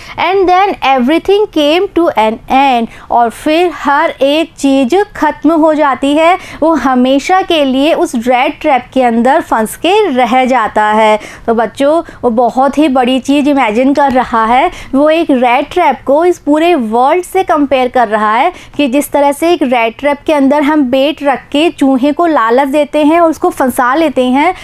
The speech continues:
उसी तरह से पूरा world हम सब लोगों को लालच दे रहा है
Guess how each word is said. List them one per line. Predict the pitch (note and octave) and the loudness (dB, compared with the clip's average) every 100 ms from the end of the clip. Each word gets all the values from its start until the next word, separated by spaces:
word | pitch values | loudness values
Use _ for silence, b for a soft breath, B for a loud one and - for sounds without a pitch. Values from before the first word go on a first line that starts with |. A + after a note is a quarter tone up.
| B B | B B
उसी | C#4+ - G4 | -2 0 0
तरह | F#4 E4 C#4 | 2 2 0
से | B3 D4+ D#4+ | 0 0 0
पूरा | - D4+ E4 F#4 | 2 2 2 0
world | C4 A3+ B3+ D#4+ C4 - B - | -2 0 0 2 0 -4 B -2
हम | C#4+ | 0
सब | C#4 E4+ D#4 | 0 0 0
लोगों | D4 D#4 D#4 | 0 0 0
को | F#4 | 0
लालच | D#4 A#3+ A#3 D4 E4 | 2 0 0 0 0
दे | D4 D4 | 0 2
रहा | C4 A#3+ A#3 | 2 2 2
है | A#3+ D4 | 2 2